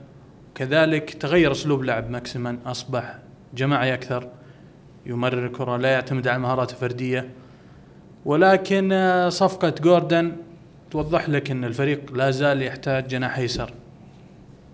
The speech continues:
ولم يكتفي بماكسيمان. كذلك إشراك جولينتون على الجناح، إشراك إيزاك، كلها أمور تؤثر على ماكسي، والواضح أن علاقته بإيدي هاو ليست كعلاقته بستيف بروس. نعم.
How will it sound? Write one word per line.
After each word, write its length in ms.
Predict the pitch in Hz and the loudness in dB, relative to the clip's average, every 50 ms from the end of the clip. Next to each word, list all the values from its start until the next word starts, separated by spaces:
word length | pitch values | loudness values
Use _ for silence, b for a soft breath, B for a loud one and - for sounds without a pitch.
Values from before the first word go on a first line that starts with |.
| - - - - - - - - - | -20 -20 -20 -20 -20 -20 -20 -14 -6
ولم 240 | 160 139 139 143 147 | 0 0 2 4 4
يكتفي 420 | 151 147 147 - 147 123 117 127 | 2 0 0 -4 -6 -4 -4 -4
بماكسيمان. 540 | 120 120 127 127 123 120 - - 117 110 104 101 - - - - b b b b b b - - | -4 -4 -6 -6 -6 -6 -8 -10 -10 -12 -12 -14 -18 -20 -20 -20 b b b b b b -20 -18
كذلك 380 | - 117 120 123 123 123 123 | -12 -8 -6 -6 -6 -6 -6
إشراك 460 | 139 - - 139 131 131 131 135 - | -8 -4 0 0 0 0 0 -2 -2
جولينتون 560 | 135 123 123 131 139 147 147 151 143 151 139 131 | -2 0 2 2 2 2 2 0 0 0 0 2
على 160 | 120 135 135 | 2 2 2
الجناح، 500 | 135 - 139 135 135 135 127 - - - - - - | 2 0 0 0 0 0 -2 -4 -8 -14 -18 -16 -14
إشراك 320 | - - 131 131 127 135 | -8 -4 -4 -4 0 0
إيزاك، 480 | 139 139 135 139 135 135 135 - - - - - - - B B B B B B B B B B B B - - | 0 2 4 2 2 2 0 -4 -12 -14 -18 -20 -20 -20 B B B B B B B B B B B B -4 0
كلها 300 | 180 190 196 175 165 156 | 0 2 4 4 4 4
أمور 260 | 151 156 156 151 143 | 4 2 2 0 0
تؤثر 420 | 143 - 139 131 131 - - 123 117 | 0 -2 -2 -2 -2 -4 -6 -4 -4
على 420 | 117 117 113 113 113 110 107 104 | -4 -4 -4 -4 -6 -6 -8 -8
ماكسي، 520 | 113 123 123 127 123 - - 139 127 127 | -8 -8 -8 -8 -8 -8 -6 -6 -4 -2
والواضح 520 | 123 120 123 123 147 151 143 135 131 - - | -2 -2 -2 0 2 2 2 0 0 -4 -4
أن 120 | 135 120 | -2 -2
علاقته 400 | 117 123 127 135 127 - - 135 | -2 0 0 0 -2 -2 -6 -4
بإيدي 260 | 123 127 131 127 127 | -2 -2 -2 -2 -2
هاو 200 | 120 127 127 127 | -2 -2 -2 0
ليست 400 | 127 131 131 123 - - 127 - | 0 0 0 -2 -2 -6 -8 -8
كعلاقته 580 | - - 120 110 110 113 110 110 - - - 107 104 - 110 110 110 110 113 110 | -8 -10 -8 -8 -6 -8 -8 -10 -12 -14 -14 -14 -12 -12 -14 -14 -14 -16 -18 -18
بستيف 220 | - - - 123 | -18 -12 -12 -12
بروس. 520 | 113 120 123 113 - - - - - - - - - - - - - - | -10 -8 -10 -10 -10 -12 -12 -14 -14 -18 -20 -20 -20 -20 -20 -20 -18 -14
نعم. 160 | 139 117 107 | -12 -12 -12